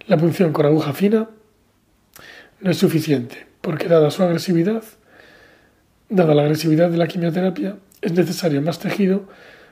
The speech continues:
para confirmar el diagnóstico y la punción con aguja fina podría retrasarlo. El manejo incluye un abordaje multidisciplinar. Veinticinco.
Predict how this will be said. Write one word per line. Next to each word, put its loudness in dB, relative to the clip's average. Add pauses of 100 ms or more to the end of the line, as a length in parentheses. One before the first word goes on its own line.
(120)
para -2
confirmar 0
el 2
diagnóstico -2
y -2
la 2
punción -4
con 2
aguja 0
fina -2
podría 0
retrasarlo. -8 (960)
El -2
manejo 0
incluye 2
un 0
abordaje -2
multidisciplinar. -2 (3000)
Veinticinco. 0